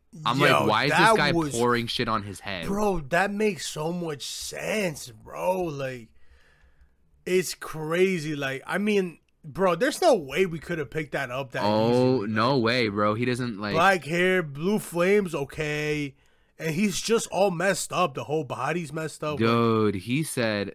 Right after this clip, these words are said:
Speaker 1: so the reveal is, guys, it turns out Dabi all along is Toya Todoroki,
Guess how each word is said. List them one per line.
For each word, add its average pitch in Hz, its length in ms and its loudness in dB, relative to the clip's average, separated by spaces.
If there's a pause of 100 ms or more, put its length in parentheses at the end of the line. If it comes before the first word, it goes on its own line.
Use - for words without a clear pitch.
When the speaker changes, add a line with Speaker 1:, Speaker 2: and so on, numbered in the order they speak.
Speaker 1:
so 131 420 0
the 123 140 -2
reveal 131 500 2
is, 104 220 0
guys, 95 580 -2
it 95 100 -8
turns 123 360 -2
out 101 260 0
Dabi 101 520 2
all 95 300 -2
along 98 580 -4 (300)
is 92 380 -6 (220)
Toya 117 520 0
Todoroki, 98 920 -2